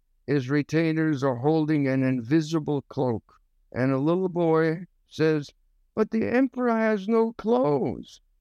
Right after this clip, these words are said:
That's me. I'm the little boy. I'm saying, "But the emperor has no clothes." And then several citizens cry out,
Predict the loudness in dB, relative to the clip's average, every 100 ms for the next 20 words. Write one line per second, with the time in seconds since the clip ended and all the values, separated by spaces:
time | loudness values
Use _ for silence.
0 | _ _ _ _ 0 2 2 0 0 0
1 | 0 0 0 0 0 0 -2 -2 -6 -8
2 | -12 -20 _ _ _ _ _ _ -2 0
3 | 0 0 2 2 2 0 -4 -4 -2 0
4 | 2 2 0 0 0 2 0 0 -2 -2
5 | -2 -2 0 0 -2 -4 -12 _ _ _
6 | _ _ _ _ _ -4 0 0 0 -2
7 | -2 -2 0 -2 0 0 0 0 0 0
8 | 0 -2 -6 -16 -20 -12 -4 0 2 2
9 | 2 0 -2